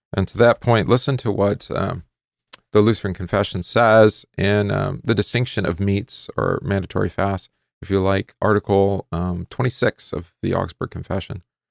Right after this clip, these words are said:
"Our adversaries object by accusing our teachers of being against discipline and the subduing of the flesh.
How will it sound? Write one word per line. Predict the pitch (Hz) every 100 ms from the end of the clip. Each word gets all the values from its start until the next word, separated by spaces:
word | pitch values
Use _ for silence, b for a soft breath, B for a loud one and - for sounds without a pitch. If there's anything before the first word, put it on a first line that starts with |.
| _ _ _ -
"Our | 127
adversaries | 131 180 196 - 143 117
object | 107 85 120 104 - -
by | 101 95
accusing | 95 - 117 110 101
our | 101
teachers | - 110 - 90
of | 92
being | 90 101
against | 64 92 104 123 127 - -
discipline | 117 110 - - 76 71 -
and | 98 98 -
the | 98
subduing | 101 87 87 87
of | 87
the | 104
flesh. | - 139 107 -